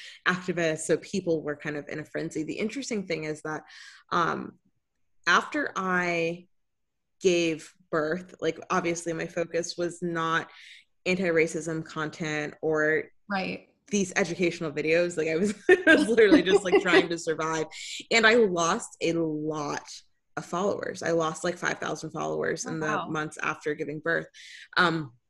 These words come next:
Speaker 1: and so I did have a moment where I kind of panicked because this is a part of my livelihood and say, like,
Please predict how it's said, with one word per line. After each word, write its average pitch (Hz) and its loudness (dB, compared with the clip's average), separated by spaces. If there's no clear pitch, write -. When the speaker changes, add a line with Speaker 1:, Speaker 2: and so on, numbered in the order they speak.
Speaker 1:
and 214 -8
so 208 4
I 208 6
did 240 6
have 254 6
a 220 2
moment 190 0
where 165 0
I 160 -4
kind 156 -8
of - -16
panicked 185 -2
because 165 -4
this 160 -2
is 175 -4
a 175 -4
part 175 -2
of 165 -8
my 156 -4
livelihood 160 -4
and 175 -8
say, 180 0
like, 160 -2